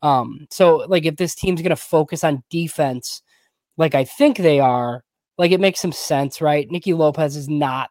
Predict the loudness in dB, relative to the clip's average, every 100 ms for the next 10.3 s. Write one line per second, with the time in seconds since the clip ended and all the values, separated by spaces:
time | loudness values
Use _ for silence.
0 | _ -4 -2 2 4 4 0 -4 -2 -2
1 | -2 -2 -2 -4 -4 -2 0 -2 -4 -10
2 | -10 -6 -4 -4 -4 -6 -6 -4 -4 -4
3 | -4 -4 -6 -4 -4 -4 -4 -4 -4 -4
4 | -6 -6 -10 _ _ _ _ -4 -2 2
5 | 2 4 2 2 0 2 0 0 -2 -4
6 | -8 _ -6 -4 -2 -4 0 0 2 -2
7 | -4 0 2 2 0 0 0 0 -2 -4
8 | -2 -2 -2 -2 -2 -2 -4 -6 -4 -4
9 | -4 -6 -8 -12 _ _ _ 2 2 4
10 | 2 -2 -6